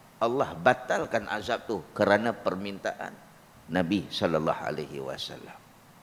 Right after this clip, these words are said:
Itu sebab tuan-tuan, kita ni masuk syurga Allah Ta'ala, dia bukan kerana pahala kita sangat, tetapi kerana rahmat Allah,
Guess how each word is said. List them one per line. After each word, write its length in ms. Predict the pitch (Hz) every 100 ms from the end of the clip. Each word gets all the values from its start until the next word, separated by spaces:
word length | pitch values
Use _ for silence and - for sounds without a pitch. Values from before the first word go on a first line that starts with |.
| - - - - - - - - -
Itu 160 | 92 -
sebab 480 | 131 127 139 - -
tuan-tuan, 480 | 110 107 80 60 52 - - - - - - - - - - - - - - -
kita 480 | - 135 - 165 156
ni 160 | 120 98
masuk 400 | 87 131 - 131 -
syurga 400 | 131 120 131 -
Allah 240 | 127 113 -
Ta'ala, 480 | 113 143 123 92 76 80 - - - - -
dia 160 | - 92
bukan 320 | 110 92 90 90
kerana 240 | 90 92
pahala 480 | - 95 95 92 87
kita 240 | 98 -
sangat, 400 | 101 127 135 85 - - -
tetapi 480 | - 104 101 95 135
kerana 560 | - 87 95 98 117 90
rahmat 480 | 92 - 123 143 117 - - - - - -
Allah, 400 | 90 82 80 -